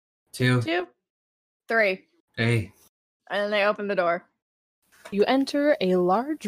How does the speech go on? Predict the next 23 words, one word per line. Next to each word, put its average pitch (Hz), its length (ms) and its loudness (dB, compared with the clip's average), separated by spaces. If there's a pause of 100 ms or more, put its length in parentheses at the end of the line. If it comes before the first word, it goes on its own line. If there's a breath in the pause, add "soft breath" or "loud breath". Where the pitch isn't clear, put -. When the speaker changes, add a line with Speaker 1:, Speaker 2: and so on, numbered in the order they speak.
(120)
Speaker 3:
room 220 420 0
with 170 320 -6
stone 220 640 0
floors 196 680 -2
and 170 240 -10
brick 170 440 -8 (200)
walls. 156 680 -6 (340 soft breath)
The 202 100 0
lighting 196 400 2
in 226 120 -4
here 190 360 -4
is 175 160 -6
electric, - 680 -8 (260 loud breath)
illuminating 208 680 0
three 262 500 -4
long 233 340 0
tables 170 540 -6
covered 185 440 -8
in 190 240 -4
dozens 240 580 -4
of 196 140 -6 (200)
wire 180 480 -2
cages. - 800 -10